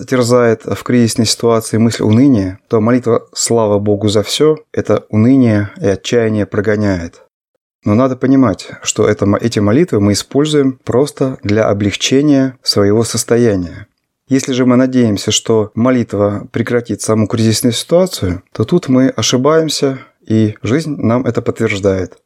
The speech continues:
Сколько бы мы ни молились молитвами "Господи помилуй" или молитвами из молитвослова, акафистника, псалтири, кризисная ситуация продолжается, потому что ее цель в другом.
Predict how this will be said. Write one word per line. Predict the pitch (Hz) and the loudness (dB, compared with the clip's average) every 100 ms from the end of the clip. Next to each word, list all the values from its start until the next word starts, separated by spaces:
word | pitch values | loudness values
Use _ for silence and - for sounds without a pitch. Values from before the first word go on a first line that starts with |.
| - | -16
Сколько | - 123 113 | -6 -4 0
бы | 110 | 2
мы | 107 | 2
ни | 104 | 4
молились | 104 123 185 175 - - | 4 2 2 0 -4 -2
молитвами | 127 127 120 117 113 | 2 2 2 0 2
"Господи | 117 - 113 110 | 0 -2 -4 0
помилуй" | 127 147 131 117 | 2 4 2 0
или | 107 | 0
молитвами | 104 104 110 104 98 101 | 2 0 0 0 2 2
из | 101 - - | 0 -4 -2
молитвослова, | 104 101 101 - 170 160 113 | -2 0 -2 2 2 4 0
акафистника, | - 147 139 - 139 117 120 117 _ | 0 0 -2 -6 -4 -2 -2 -4 _
псалтири, | - - 110 110 180 165 147 _ - | -6 -2 -2 -2 0 0 -2 _ -2
кризисная | 120 110 110 95 | 0 0 0 -2
ситуация | - 131 147 - | 0 0 0 -2
продолжается, | 110 117 104 104 90 - - - - | 0 0 2 2 0 -6 -12 -16 -12
потому | 107 110 101 | -2 0 0
что | - | 0
ее | 107 | 0
цель | 104 139 | 0 -2
в | 120 | 0
другом. | 120 120 107 90 | 0 2 0 0